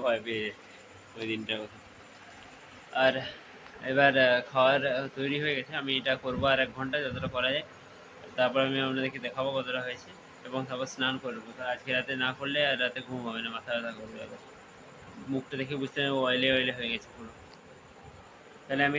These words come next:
ড্রয়িংটা বানিয়ে নিই, রেফারেন্স ইমেজ আমি ডেসক্রিপশনে দিয়ে দেবো আমার এই চ্যানেলের, মানে সরি এই চ্যানেলের, কারণ অন্য চ্যানেল নেই আর <laughs> মায়েরটা বাদ দিয়ে, তাহলে দিয়ে দেবো এটাতে। আর,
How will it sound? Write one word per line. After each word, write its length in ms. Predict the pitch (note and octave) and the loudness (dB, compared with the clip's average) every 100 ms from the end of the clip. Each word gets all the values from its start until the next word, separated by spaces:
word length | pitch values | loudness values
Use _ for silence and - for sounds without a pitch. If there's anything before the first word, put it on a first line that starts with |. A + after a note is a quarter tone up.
| D3 | 2
ড্রয়িংটা 280 | C#3+ C#3+ D3+ | 2 2 4
বানিয়ে 280 | C#3 C#3 E3 | 2 2 0
নিই, 100 | G3 E3 | 0 0
রেফারেন্স 460 | C3+ D3+ D3 D3 | 0 -2 -4 -4
ইমেজ 220 | D3+ D3 C#3+ | -4 -2 0
আমি 180 | C#3+ D3 | -2 -2
ডেসক্রিপশনে 540 | C3 - C#3+ - C#3+ C#3 | -4 -6 -16 -8 -4 -2
দিয়ে 120 | C#3 | -2
দেবো 140 | C3+ D#3+ - | -4 -8 -8
আমার 240 | B2+ B2+ B2+ | -4 0 0
এই 120 | B2+ | 0
চ্যানেলের, 440 | B2 B2+ A#2+ A#2+ C3 - - - - - | -4 -6 -6 -6 -12 -16 -20 -20 -20 -12
মানে 140 | B2+ B2 C3+ | -8 -8 -4
সরি 160 | B2 B2 | -2 -2
এই 80 | B2+ | -2
চ্যানেলের, 600 | C#3 C3 B2 A2+ A#2+ C3+ - | -4 -4 -4 -4 -8 -8 -4
কারণ 180 | A#2+ B2+ | -2 -2
অন্য 140 | A#2+ A#2 | -4 -4
চ্যানেল 240 | A#2+ A#2+ A#2 A#2 | -4 -4 -4 -2
নেই 120 | A2+ A2+ | -2 -4
আর 80 | - - - - | -8 -18 -20 -8
<laughs> 960 | D3 B2 - - - - - - - B2 | -6 -6 -12 -20 -20 -20 -20 -20 -10 -4
মায়েরটা 300 | B2 A2 A#2 | -2 0 0
বাদ 140 | A2 G#2+ | -2 -4
দিয়ে, 120 | A2 - - - - - - - - - - | -10 -12 -20 -20 -20 -20 -20 -20 -20 -20 -8
তাহলে 220 | B2 B2 B2+ A#2 A2 - B2 | -2 0 0 -4 -10 -10 -2
দিয়ে 120 | C3+ | -2
দেবো 160 | C#3 C#3+ | 0 -4
এটাতে। 260 | C#3 - - - - - | -6 -12 -20 -20 -12 -2
আর, 160 | A#2 | -2